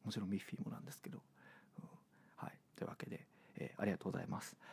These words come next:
えー、次行きましょう。えー、なんだろう。「稲荷さんが毎日の生活の中で大切にしていることは何かありますか？」あー、ないね。<laughs>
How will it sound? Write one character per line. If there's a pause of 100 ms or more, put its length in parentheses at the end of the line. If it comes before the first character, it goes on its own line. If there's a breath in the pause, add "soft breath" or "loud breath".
(220 loud breath)
え
ー、
次
行
き
ま
し
ょ (300)
う。 (460 loud breath)
え
ー、
な
ん
だ
ろ
う。 (1800 loud breath)
「稲
荷
さ
ん
が
毎
日
の
生
活
の
中
で
大
切
に
し
て
い
る
こ
と
は
何
か
あ
り
ま
す
か？」 (640 loud breath)
あ (1040 loud breath)
ー、
な
い
ね。 (680 loud breath)
<laughs>